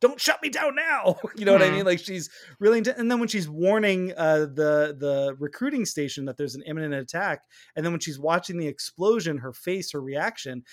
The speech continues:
Speaker 1: and that's just an actor sitting in a dark room with, like,
Speaker 2: Yeah.
Speaker 1: no one there, <laughs> like, having to, like, play off of nothing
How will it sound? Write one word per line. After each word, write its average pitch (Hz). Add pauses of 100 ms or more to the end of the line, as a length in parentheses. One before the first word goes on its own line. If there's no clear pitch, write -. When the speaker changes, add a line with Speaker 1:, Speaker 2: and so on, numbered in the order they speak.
(160)
Speaker 1:
and 233
that's 311
just 349
an 269
actor 202
sitting 196
in 196
a 190
dark 165
room 165
with, 147 (180)
like, 170
Speaker 2:
Yeah. 147
Speaker 1:
no 185
one 220
there, 156 (160)
<laughs> -
like, -
having 254
to, 240
like, 208
play 208
off 220
of 269
nothing 196